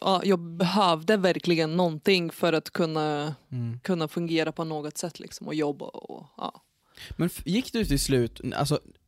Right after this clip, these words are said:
Speaker 2: okej, det gick tre år, som jag förstår.
Speaker 1: Mhm.
Speaker 2: Du fick inte hjälp.
Speaker 1: Mhm.
Speaker 2: När fick du till slut hjälp?
Speaker 1: Jag fick aldrig hjälp. <laughs>
Speaker 2: Ja, du kom aldrig in på
Speaker 1: Ja,
Speaker 2: psyket?
Speaker 1: ja, jag kom in. Ja,
Speaker 2: Okej.
Speaker 1: ja, vi kommer dit.
Speaker 2: Ja.
Speaker 1: <laughs> Nej, men då,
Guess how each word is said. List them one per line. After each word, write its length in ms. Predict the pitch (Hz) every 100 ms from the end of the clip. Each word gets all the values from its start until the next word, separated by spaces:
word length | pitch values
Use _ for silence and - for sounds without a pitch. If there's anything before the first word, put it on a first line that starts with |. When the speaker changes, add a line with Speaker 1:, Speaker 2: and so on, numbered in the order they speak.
| -
Speaker 2:
okej, 220 | 117 113
det 80 | 139
gick 140 | 175 -
tre 240 | 156 190
år, 380 | - - - -
som 160 | - 104
jag 80 | 110
förstår. 380 | - - - -
Speaker 1:
Mhm. 160 | 190 220
Speaker 2:
Du 60 |
fick 200 | 123 135
inte 180 | 123 104
hjälp. 320 | 104 92 - - -
Speaker 1:
Mhm. 220 | 214 226 - -
Speaker 2:
När 340 | 139 175 190
fick 420 | 170 - - -
du 200 | - 120 - _ _
till 120 | -
slut 300 | 120 107 -
hjälp? 160 | - - 107 - - - _ _
Speaker 1:
Jag 100 | 220
fick 160 | - 370
aldrig 260 | 170 147
hjälp. 160 | 147 - - - - -
<laughs> 340 | - - -
Speaker 2:
Ja, 100 | 180
du 80 | 165
kom 160 | 185
aldrig 240 | 208 214 196
in 260 | 311 262
på 280 | 160 151 143
Speaker 1:
Ja, 40 | 131
Speaker 2:
psyket? 180 | 226 277 320
Speaker 1:
ja, 40 |
jag 100 | 190
kom 160 | 311 254
in. 180 | 156 156
Ja, 120 | 240
Speaker 2:
Okej. 180 | - 185
Speaker 1:
ja, 180 | - 220
vi 100 | 185
kommer 200 | 247 170
dit. 220 | 151 - -
Speaker 2:
Ja. 300 | 196 180 151 - - 208 208 226
Speaker 1:
<laughs> 500 | 226 403 - - 254
Nej, 220 | 240 233
men 160 | 220
då, 220 | 214 247